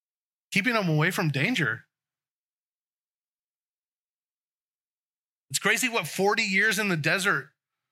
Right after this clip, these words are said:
will do to somebody's attitude over time. But I think what's even crazier about this is you look, look at a map.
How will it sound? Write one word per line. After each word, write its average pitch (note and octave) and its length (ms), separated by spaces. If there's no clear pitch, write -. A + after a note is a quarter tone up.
will E3 80
do F#3+ 160
to G3 100
somebody's E3+ 440
attitude D3+ 520
over B2+ 240
time. A#2 360
But D#3 240
I F3 80
think F#3 180
what's F#3+ 180
even F3+ 220
crazier E3 400
about C#3 280
this D3 200
is D3+ 160
you G3+ 180
look, G#3+ 240
look G3 180
at A#3+ 60
a - 60
map. D#3+ 420